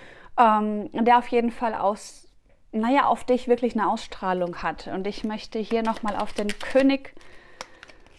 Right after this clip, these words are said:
hier kommt die Klarheit, das kann ein Wunschpartner sein, generell aber auch das Glück, was da drauf liegt, der Schutz, eine Entscheidung, die getroffen wird.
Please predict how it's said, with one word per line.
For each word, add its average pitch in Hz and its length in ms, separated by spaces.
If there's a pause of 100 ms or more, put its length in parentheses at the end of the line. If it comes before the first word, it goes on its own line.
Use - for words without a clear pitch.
(600)
hier 226 140
kommt 226 220
die 240 60
Klarheit, 247 520
das 220 120
kann 196 180
ein 190 60
Wunschpartner 214 720
sein, 202 320
generell 208 440
aber 208 240
auch 208 100
das - 220
Glück, 285 260
was 302 180
da 254 120
drauf 208 380
liegt, 214 260
der 175 140
Schutz, - 640 (1300)
eine 233 220
Entscheidung, 262 520
die 220 100
getroffen 220 760
wird. 202 520